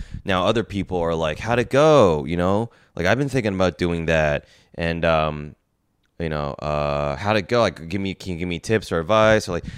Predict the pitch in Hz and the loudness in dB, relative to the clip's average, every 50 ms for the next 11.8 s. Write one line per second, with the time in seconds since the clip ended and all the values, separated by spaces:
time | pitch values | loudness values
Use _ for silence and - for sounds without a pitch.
0 | - - - - 110 113 107 117 110 - - 151 147 131 - - - - 160 156 | -14 -8 -4 -2 -2 0 0 -2 -2 0 2 2 2 2 2 0 0 4 6 6
1 | 160 165 165 165 160 147 - - - 147 151 147 143 131 117 107 101 95 92 - | 8 8 6 4 4 2 -2 -6 -4 -2 0 2 2 2 4 4 2 0 -2 -6
2 | _ _ _ _ _ - 113 92 120 117 107 107 101 - - - 101 101 104 95 | _ _ _ _ _ -10 -6 -4 -2 0 0 0 -2 -2 -6 -6 -4 -4 -2 -4
3 | 90 - - - 101 98 95 - - 95 - - 85 82 - - - 87 78 73 | -6 -8 -8 -8 -8 -8 -6 -8 -10 -10 -10 -10 -10 -8 -8 -6 -6 -4 -4 -6
4 | 69 65 - - - _ _ - 85 87 87 92 - 95 101 101 98 - - 98 | -6 -8 -10 -14 -20 _ _ -10 -6 -6 -6 -4 -2 0 0 0 -2 -4 -6 -6
5 | 90 80 78 73 - _ - 117 110 92 104 95 - - 98 92 90 90 87 87 | -6 -6 -6 -10 -8 _ 0 2 2 2 -2 -4 -2 2 4 4 4 4 2 -2
6 | 85 - _ _ _ _ - - 82 76 87 92 92 92 85 92 85 - - - | -6 -10 _ _ _ _ -8 -6 -4 -2 2 2 2 4 4 2 2 2 -2 -2
7 | 90 82 80 78 76 73 76 73 - - - - _ _ _ _ _ _ - 82 | 0 0 0 0 -2 -4 -6 -8 -10 -14 -14 -18 _ _ _ _ _ _ -6 -4
8 | 80 78 76 76 76 76 - _ _ _ _ _ - 85 80 80 78 78 78 78 | -4 -2 -2 -2 -4 -6 -10 _ _ _ _ _ -6 -4 -4 -2 0 2 2 2
9 | 76 76 82 98 101 95 107 113 113 107 - - 127 117 - - 117 107 107 101 | 2 2 2 0 0 2 2 0 0 -2 0 0 0 0 2 2 2 4 4 4
10 | 104 98 92 - 104 101 98 90 - - 90 90 85 - - 120 110 - - 104 | 2 0 0 0 2 2 2 2 0 -4 -6 -6 -4 0 0 0 2 4 4 4
11 | 101 101 92 - - 95 95 90 - - 92 87 85 82 - | 4 4 2 0 0 0 0 0 0 -2 0 0 0 0 -2